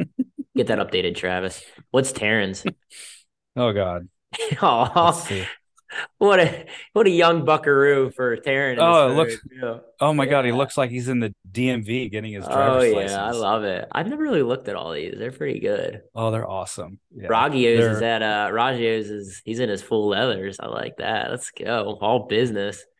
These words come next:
Speaker 1: Business.
Speaker 2: Zabala,
Speaker 1: <laughs>
Speaker 2: that's, like, short hair era for Zabala. Mishler has, like, his full leathers as well. I'm gonna do a couple more. <laughs> Jared Lowe's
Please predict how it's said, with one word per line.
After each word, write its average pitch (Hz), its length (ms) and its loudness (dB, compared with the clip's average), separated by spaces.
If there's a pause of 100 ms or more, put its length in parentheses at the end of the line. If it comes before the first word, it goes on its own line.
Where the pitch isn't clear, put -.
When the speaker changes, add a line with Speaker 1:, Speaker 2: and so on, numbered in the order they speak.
Speaker 1:
Business. 165 1040 4 (260)
Speaker 2:
Zabala, 117 680 2
Speaker 1:
<laughs> - 20 -6
Speaker 2:
that's, 110 180 -4
like, 113 180 0
short 117 360 0
hair 110 420 0
era 110 400 -2
for 104 380 -8 (100)
Zabala. 104 720 -2 (800)
Mishler 139 400 2
has, 113 360 0
like, 98 440 -2 (500)
his 110 200 -12
full 104 360 0
leathers 95 460 -2
as 92 140 -12
well. 95 380 -2
I'm 101 140 -8
gonna 110 120 -2
do 95 120 -4
a - 20 -4
couple 90 240 -10
more. 92 340 -12 (500)
<laughs> 466 240 -8
Jared 190 400 4
Lowe's 147 220 4